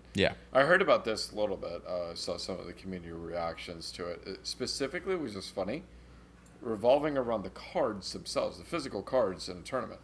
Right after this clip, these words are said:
Speaker 2: Like,
Speaker 1: Oh, yeah.
Speaker 2: are you only expected to bring one, or do you have to bring a copy
Speaker 1: Yeah,
Speaker 2: for
Speaker 1: one for
Speaker 2: every
Speaker 1: each.
Speaker 2: single A-Wing?
Speaker 1: <laughs> Yeah.
Speaker 2: And I'm like,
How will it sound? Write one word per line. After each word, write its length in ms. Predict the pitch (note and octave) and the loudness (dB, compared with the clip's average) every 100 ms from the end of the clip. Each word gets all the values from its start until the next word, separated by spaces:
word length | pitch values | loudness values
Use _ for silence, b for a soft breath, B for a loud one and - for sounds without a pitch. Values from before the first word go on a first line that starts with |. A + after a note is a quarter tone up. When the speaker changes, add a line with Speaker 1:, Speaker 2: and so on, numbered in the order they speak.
| - - - - - - - - B2 | -20 -20 -20 -20 -20 -20 -12 -4 6
Speaker 2:
Like, 120 | A#2+ | 8
Speaker 1:
Oh, 160 | A2 | 10
yeah. 240 | G2 G2+ F#2+ | 10 10 10
Speaker 2:
are 100 | C#3 | 10
you 500 | C#3 D3 C#3+ C#3 B2+ - - - - - F2+ C3 | 8 8 6 2 -2 -10 -20 -20 -18 -16 -12 -6
only 360 | C#3 C#3 C#3+ C3 | 4 4 6 2
expected 520 | A#2+ - B2 B2 G#2+ | 0 2 2 2 -2
to 40 | G#2 | -2
bring 340 | G#2+ G2 F#2+ F#2+ | 0 -2 -4 0
one, 480 | F3+ F3 A2 G#2 | 4 6 4 2
or 340 | G2+ B2 A#2+ A2 | -2 0 2 2
do 100 | A2 | 0
you 120 | A2 | -2
have 400 | G2+ C3 B2+ - | 2 4 4 4
to 80 | A2+ | -2
bring 280 | G2+ B2+ - - | 4 2 2 0
a 140 | C3 | -2
copy 520 | - - - A#2+ B2+ | 0 -2 2 4 8
Speaker 1:
Yeah, 220 | A#2+ G2+ E2+ | 10 10 8
Speaker 2:
for 120 | A2+ | 4
Speaker 1:
one 220 | A2+ A2 | 8 8
for 60 | B2 | 8
Speaker 2:
every 220 | A2 G#2 | 6 6
Speaker 1:
each. 200 | G#2+ - | 4 2
Speaker 2:
single 340 | A2 G#2 G2+ A#2+ | -2 -2 0 2
A-Wing? 480 | F3 B2 G2 F#2+ | 4 4 2 0
Speaker 1:
<laughs> 40 | B2 | 2
Yeah. 160 | B2+ A2 | 6 8
Speaker 2:
And 80 | F2+ | 8
I'm 40 | D#3+ | 8
like, 200 | D#3 | 6